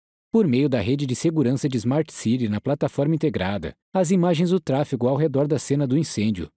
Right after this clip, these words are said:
são transmitidas para cada sistema regional de bombeiros, assim que os bombeiros são despachados. Em quarto lugar, o sistema de apoio aos vulneráveis sociais, com as informações fornecidas pelas operadoras de celular, rastreia a localização dos indivíduos vulneráveis sociais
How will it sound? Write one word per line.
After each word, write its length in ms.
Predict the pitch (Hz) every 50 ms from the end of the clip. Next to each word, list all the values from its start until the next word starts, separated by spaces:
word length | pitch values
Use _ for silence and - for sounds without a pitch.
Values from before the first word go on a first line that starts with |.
| _ _
são 200 | - - 170 175
transmitidas 720 | 156 - 185 190 156 190 196 - - - 139 156 156 131 -
para 220 | - 135 131 120
cada 240 | - - 151 156 175
sistema 460 | - - 143 113 - - 143 151 139
regional 420 | 101 131 156 143 165 165 139 147 151
de 80 | 147
bombeiros, 680 | 151 143 135 120 104 92 92 104 98 - - - - - _ _ _
assim 340 | - 90 - - - 123 139
que 100 | 135 -
os 120 | 143 151 151
bombeiros 400 | 175 175 156 123 123 135 147 -
são 120 | - 185
despachados. 880 | 185 175 139 - - 87 - - 117 110 98 85 73 76 71 - - - _ _ _ _ _ _ _ _ _
Em 140 | - 190 185
quarto 300 | - 214 220 214 - 240
lugar, 400 | 226 180 107 104 104 113 98 - _ _ _ _ _
o 80 | 196 208
sistema 500 | - - 208 - - - 160 180 175 147
de 120 | 123 165
apoio 360 | 185 170 - - 139 151 156
aos 120 | 139 110 -
vulneráveis 500 | 123 160 165 151 123 127 147 139 135 -
sociais, 680 | - 180 - - - 127 92 95 98 87 - - - _ _ _ _
com 120 | - 147
as 140 | 165 165 139
informações 640 | 165 151 - 180 180 185 185 151 - - 170 165 -
fornecidas 640 | - 180 180 175 147 - - 123 143 143 123 -
pelas 240 | - 131 123 120 110
operadoras 580 | 127 110 - 147 156 143 113 127 131 143 139 110
de 80 | 110
celular, 600 | 107 - 165 170 175 160 98 87 92 98 - - - _ _
rastreia 520 | - 175 180 156 - - 139 131 147 156 135
a 20 |
localização 640 | 123 151 - - 165 160 143 170 147 - - 147 160
dos 180 | 143 127 101
indivíduos 460 | 156 175 160 147 120 143 147 151 139 117
vulneráveis 480 | 143 165 165 143 120 131 143 139 127
sociais 680 | - 175 165 - - - 87 90 92 85 78 - -